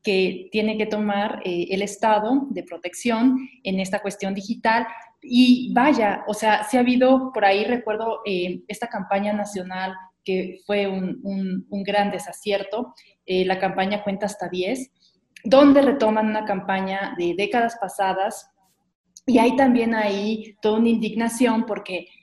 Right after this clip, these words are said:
eh, pues es una campaña donde se pide a las mujeres que si las están violentando, pues, eh, cuenten hasta diez. Entonces ahí después se viraliza en todo un entorno ecolo-, de ecología de medios,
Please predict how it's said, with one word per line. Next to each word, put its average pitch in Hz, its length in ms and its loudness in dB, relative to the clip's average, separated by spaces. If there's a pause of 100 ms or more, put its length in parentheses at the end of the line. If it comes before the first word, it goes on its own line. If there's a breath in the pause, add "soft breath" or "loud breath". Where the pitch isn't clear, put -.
(200)
eh, 185 560 -2 (160)
pues 214 200 0
es 220 120 -2
una 240 200 4
campaña 233 640 0
donde 190 340 -6
se 190 160 -8
pide 208 200 -2
a 214 40 2
las 214 120 0
mujeres 220 500 -4
que - 100 -20
si - 160 -18
las 196 200 -10
están 196 280 -6
violentando, 208 720 -4
pues, - 360 -14 (380)
eh, 175 220 -6
cuenten 208 340 -2
hasta 208 260 -2
diez. 254 460 2
Entonces 214 440 -4
ahí 214 300 2
después 240 320 2
se 262 120 2
viraliza 254 500 4
en 240 140 2
todo 220 140 0
un 233 100 2
entorno 226 400 0
ecolo-, 220 440 -4
de 196 160 0
ecología 196 400 -2
de 226 120 0
medios, 226 480 0